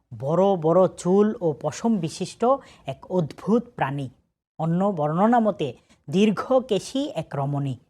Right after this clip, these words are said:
তার পুরো দেহ ছিল কেশে ভরা। তারা বিস্মিত হয়ে বলল, "তুমি ধ্বংস হও, কে তুমি?" সে বলল, "আমি জাসসাসা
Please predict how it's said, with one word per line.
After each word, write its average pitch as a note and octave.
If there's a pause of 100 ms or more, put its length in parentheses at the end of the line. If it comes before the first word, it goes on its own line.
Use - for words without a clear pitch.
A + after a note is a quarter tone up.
(320)
তার G3
পুরো A#3
দেহ D#3+
ছিল F3
কেশে E3
ভরা। C3 (360)
তারা D#3+
বিস্মিত E3+
হয়ে F3
বলল, D3+ (340)
"তুমি F3
ধ্বংস G#3+
হও, C3+ (380)
কে D#4+
তুমি?" C3 (360)
সে F3
বলল, E3+ (280)
"আমি E3
জাসসাসা E3